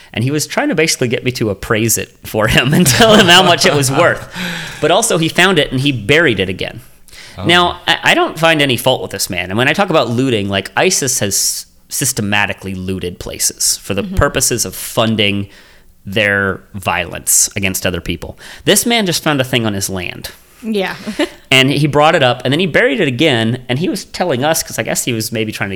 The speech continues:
Speaker 1: to get me to give him an idea of what it was, or maybe even how much it was worth. But also, too, he was afraid to go public with it because he was afraid that maybe the, uh, Israeli government might come into the West Bank and say, "You have cultural heritage here," and try to take his land.
Speaker 2: His lands, yeah.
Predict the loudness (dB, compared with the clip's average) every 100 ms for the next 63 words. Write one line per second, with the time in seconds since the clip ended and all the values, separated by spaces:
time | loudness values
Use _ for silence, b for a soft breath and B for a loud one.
0 | -8 -16 _ _ _ -10 -4 -4 -2 -2
1 | -2 -4 -4 -4 -4 -4 -2 -4 -2 -4
2 | -4 -4 -4 -4 -4 -6 -8 -8 -10 -12
3 | -12 -10 -8 -8 -10 -18 B B B B
4 | 2 2 2 0 -2 0 -2 -2 0 0
5 | 0 -4 -2 -2 0 -2 -2 -4 -4 -4
6 | -2 0 -2 -2 -4 -4 -4 -2 0 0
7 | -2 -6 _ -2 0 0 0 -2 B B
8 | B B _ -4 -2 0 0 0 -2 -2
9 | 0 0 0 0 0 -2 -2 -4 -6 -4
10 | -2 -2 0 0 0 0 -2 -4 -14 -18
11 | _ _ b b b b -6 0 2 2
12 | 0 0 -2 -4 -8 -6 -2 -2 -2 -4
13 | -4 -4 -2 -4 -6 -6 -4 -4 -2 -2
14 | -2 -4 -8 -6 -6 -8 -8 -8 -8